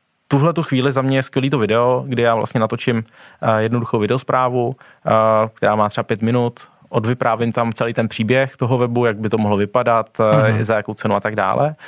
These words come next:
Speaker 1: <clears throat> A pošlu to vlastně všem těm zastupitelům. Jo? A ta práce, kterou by musel dělat ten starosta, že prostě přijde a řekne: „Hele, mám tady někoho, kdo by nám chtěl dělat web,“ nebo, nebo víte, že už další dobu máme ten web jako špatně, tak, eh, a bude vyprávět celou tu,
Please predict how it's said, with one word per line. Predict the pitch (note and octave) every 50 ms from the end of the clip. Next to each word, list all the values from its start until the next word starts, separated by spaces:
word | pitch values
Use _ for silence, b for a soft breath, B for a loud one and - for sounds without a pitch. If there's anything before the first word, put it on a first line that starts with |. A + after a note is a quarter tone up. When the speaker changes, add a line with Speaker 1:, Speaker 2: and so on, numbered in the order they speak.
| B B B B B
Speaker 1:
<clears throat> | _ _ _ - F#3 F#3 E3+ -
A | - C#3
pošlu | - B2 - C3+ A2+
to | A#2+
vlastně | A#2 A2 G#2 A#2+
všem | - - A2 G2+
těm | - G#2+ G2
zastupitelům. | G2 - - - D3+ - - - - E3 D3+ B2+ - B B B B B B -
Jo? | A#2 B2 - -
A | B2 B2 A#2+ - _ _ _ - -
ta | - D#3+
práce, | D#3 - C3 B2+ C#3+ - - D3
kterou | - - C#3+
by | C3+ C#3
musel | C#3 C3+ - D3
dělat | B2+ C3+ C3
ten | - D#3+
starosta, | - - - A2 G#2+ A2 - - A2 G#2 A2 A#2+
že | A#2 B2+
prostě | C3+ A#2+ - -
přijde | - - B2+ A#2 B2 B2+
a | B2+ A#2+ A2+
řekne: | A2+ A#2 - B2
„Hele, | A2+ A#2+ B2
mám | A#2+ A#2+ A#2+
tady | A2+ - A#2+ A#2+ A#2
někoho, | A#2 A2 - B2 A#2+
kdo | A#2 A#2
by | A2 A#2
nám | A#2+ B2
chtěl | - - - B2+
dělat | A#2+ A#2+ A#2+ G#2+ F2+
web,“ | F2+ G#2+ A#2+ C#3 C#3+ -
nebo, | C3 A2+ F#2+ G2+ G#2 G#2
nebo | G2+ F#2+ G2+ F#2+
víte, | F#2 A2+ A2 - B2+ B2 A#2
že | A#2 A#2
už | A2+ G#2+ - - -
další | C3 A#2 G2+ G#2+ - -
dobu | - G#2 G#2 B2+ C3
máme | B2+ B2 B2+ B2
ten | C3+ B2+ A#2+
web | C3 B2+ - B B B B B B B
jako | - A#2+ A2
špatně, | - - A#2 - - C#3+ C#3+ C#3 C#3+ C#3+ - B B B B B B B B B
tak, | - B2 - - _ - D3
eh, | C#3 B2+ B2+ B2+ B2+ C3+ -
a | -
bude | A2+ A2+ C#3 D3
vyprávět | C3+ C#3+ C3+ C#3 C3+ C3+ C3+ C#3 C3+ -
celou | - - - C#3 C3 C3 C3 C3 C3 B2 B2 B2 B2
tu, | - C3 B2 A#2 G#2+